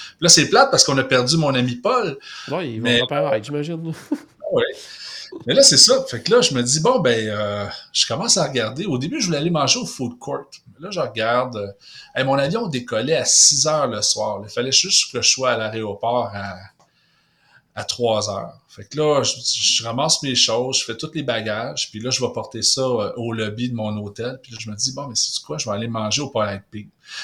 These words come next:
Speaker 1: Fait que là, je vous écris à tous les deux. Je dis, euh, tu sais, dans notre chat à nous autres. Puis là, je dis, « Hey, Paul, je m'en vais, euh, pour une heure au Polite Pig. Est-ce que ça te tente ? » Là, il me répond, « Ben oui. »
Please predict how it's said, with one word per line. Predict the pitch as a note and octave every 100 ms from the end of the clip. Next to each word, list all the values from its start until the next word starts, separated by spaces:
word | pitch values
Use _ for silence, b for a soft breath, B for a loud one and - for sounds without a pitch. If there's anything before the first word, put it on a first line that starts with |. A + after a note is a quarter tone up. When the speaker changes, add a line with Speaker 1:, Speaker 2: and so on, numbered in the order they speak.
| B
Speaker 1:
Fait | -
que | -
là, | A#3+
je | C#3+
vous | D3 D#3
écris | D#3 - A3+
à | F#3
tous | F3
les | F3 F#3+
deux. | E3 E3+ E3+ -
Je | B2
dis, | A#2+ B2 B2+ B2 A#2
euh, | A#2 A2+ A2+ _ B B B
tu | D3
sais, | C3+ A#2+
dans | B2
notre | B2 A2+ -
chat | D3 D3
à | C3
nous | B2 A#2+
autres. | C3+ G3 - B B B
Puis | -
là, | D#3
je | -
dis, « | C3+ C#3 C#3+
Hey, | D#3+
Paul, | D#3+ E3 E3
je | C#3+
m'en | B2 B2
vais, | D3 D3+ C3 A#2+
euh, | A#2
pour | A#2 B2 B2
une | B2 B2 C3+
heure | C#3 B2
au | A2+ A2+
Polite | B2 A#2 A2+ -
Pig. | C3 A#2+
Est-ce | G2 -
que |
ça | G#2+ A2
te | -
tente ? » | - C3 - - A2+ - -
Là, | C#3 C3+ C3 _
il | A2+ A2+
me |
répond, « | A#2 A#2+ - - - - B B B _ _ _
Ben | A#2
oui. » | E3+ C#4 C4+